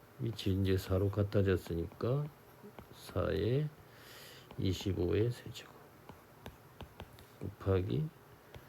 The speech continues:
로그 이십오의 팔의 세제곱이죠. 네.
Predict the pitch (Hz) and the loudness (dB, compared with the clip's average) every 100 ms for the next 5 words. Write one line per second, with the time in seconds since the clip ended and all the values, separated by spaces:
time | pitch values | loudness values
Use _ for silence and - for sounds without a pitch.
0 | - - - - - - - - 107 98 | -20 -20 -20 -20 -20 -20 -20 -8 0 2
1 | 90 87 87 90 120 147 - 98 92 107 | 4 2 0 2 4 4 4 2 2 0
2 | 98 95 104 120 - - 117 117 110 - | 0 2 2 0 -4 -4 -2 -2 -4 -4
3 | 73 - - - - - - - - - | -4 -4 -6 -10 -16 -16 -18 -20 -20 -20
4 | - - - - - - - - - - | -20 -20 -20 -20 -20 -20 -20 -20 -14 -10